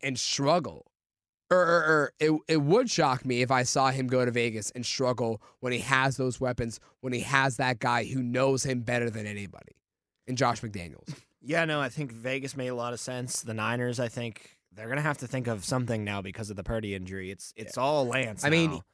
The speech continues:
Speaker 1: he's, he's gonna miss all of training camp.
Speaker 2: He's done
Speaker 1: Brock
Speaker 2: for the year.
Speaker 1: Purdy.
Speaker 2: He's Tommy John surgery. He's not gonna be able to play next year.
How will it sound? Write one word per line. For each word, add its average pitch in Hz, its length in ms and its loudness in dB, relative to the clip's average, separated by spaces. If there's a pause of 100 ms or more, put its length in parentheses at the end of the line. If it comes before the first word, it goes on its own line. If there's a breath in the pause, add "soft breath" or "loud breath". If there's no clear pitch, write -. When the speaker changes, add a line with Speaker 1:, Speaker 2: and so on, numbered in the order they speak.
(140)
Speaker 1:
he's, 185 460 2
he's 160 220 4
gonna 185 180 2
miss 156 420 2
all 135 220 4
of 170 80 2
training 110 380 -4
camp. 90 340 -12 (100)
Speaker 2:
He's 143 200 -2
done 135 180 0
Speaker 1:
Brock 113 140 0
Speaker 2:
for 110 60 -4
the 101 80 -6
year. 127 180 -2
Speaker 1:
Purdy. 101 120 -6
Speaker 2:
He's 117 300 -4
Tommy 123 260 -2
John 107 280 -4
surgery. 71 440 -14
He's 107 220 -10
not 110 180 -6
gonna 95 140 -10
be 95 140 -8
able 87 140 -10
to - 40 -14
play 98 220 -10
next 90 260 -14
year. 78 320 -14